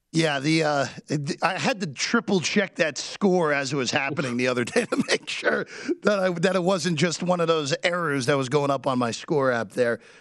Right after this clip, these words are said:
Will, uh, let's go, uh, one more here before we, uh,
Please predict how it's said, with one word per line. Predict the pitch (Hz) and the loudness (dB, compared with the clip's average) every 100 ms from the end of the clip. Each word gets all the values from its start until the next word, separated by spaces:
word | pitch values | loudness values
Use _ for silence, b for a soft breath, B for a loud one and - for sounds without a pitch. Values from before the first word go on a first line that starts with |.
| B - | B 0
Will, | 165 160 160 | 2 2 0
uh, | 165 | 2
let's | 233 269 | 0 0
go, | - 247 220 | 0 2 2
uh, | 202 | 2
one | 214 220 | 2 4
more | 196 196 | 2 2
here | 151 156 | 2 2
before | 143 139 175 156 | 0 0 2 4
we, | 151 143 | 4 4
uh, | 135 | 2